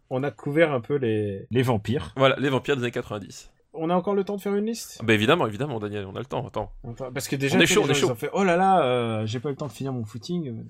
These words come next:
Speaker 1: Parce que
Speaker 2: Oui, vas-y,
Speaker 1: déjà
Speaker 2: on nous engueule. Non, non, faut, faut,
Speaker 1: Ouais.
Speaker 2: faut, faut qu'on fasse une liste de plus, là. Si on va se faire engueuler, là, ça va pas être possible.
Speaker 1: Écoute, je pense qu'on va, ça c'est bien comme dernière liste, c'est comment perdre le respect de la Terre entière en un film.
Speaker 2: <laughs> J'aime beaucoup le titre.
Speaker 1: C'est une liste qui nous est envoyée par Kei Yang,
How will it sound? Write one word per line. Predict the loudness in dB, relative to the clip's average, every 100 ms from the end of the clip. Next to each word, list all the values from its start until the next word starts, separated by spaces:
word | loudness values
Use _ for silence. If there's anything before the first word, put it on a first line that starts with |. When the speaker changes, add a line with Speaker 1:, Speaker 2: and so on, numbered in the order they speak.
| -16
Speaker 1:
Parce | -16 0
que | 4
Speaker 2:
Oui, | 6
vas-y, | 6 4
Speaker 1:
déjà | 2
Speaker 2:
on | 2
nous | 2
engueule. | 2 0
Non, | -2
non, | -2
faut, | -2 -2 -2
faut, | -4
Speaker 1:
Ouais. | -4
Speaker 2:
faut, | -2 -2
faut | -4 -6
qu'on | -4
fasse | -2 -2
une | 0
liste | 0
de |
plus, | 0 -4 -6
là. | -6
Si | -4
on |
va | -4
se | -4
faire | -6
engueuler, | -4 -2 -4
là, | -4
ça | -6
va |
pas | -6
être | -6
possible. | -6 0
Speaker 1:
Écoute, | 0 0 -10
je | -2
pense | 0 0
qu'on | 2
va, | 2 2 0
ça | -4 -6
c'est | -4
bien | 0 0
comme | 0 -4 -4
dernière | -2 -2 -4
liste, | -6 -10 -14 -16
c'est | -10 -6 -6 _ 0
comment | 4 4 4
perdre | 2 4 6
le |
respect | 6 4 2 2
de | 4
la | 2 2
Terre | 2 2
entière | 0 0 0
en | 0
un | -2
film. | -4 -6 -4
Speaker 2:
<laughs> | -4 -4 -2 -2 -2 -2 0 -2 -4 -10 -10 -12 -14 -12 -6
J'aime | -2 -2 -2
beaucoup | -4 -4
le | -6
titre. | -8 -14 -16
Speaker 1:
C'est | -8 -4
une | -2
liste | -2 -4
qui |
nous | -4
est | -2
envoyée | -2 -2
par | -4 -6
Kei | -2 0
Yang, | 0 -2 -6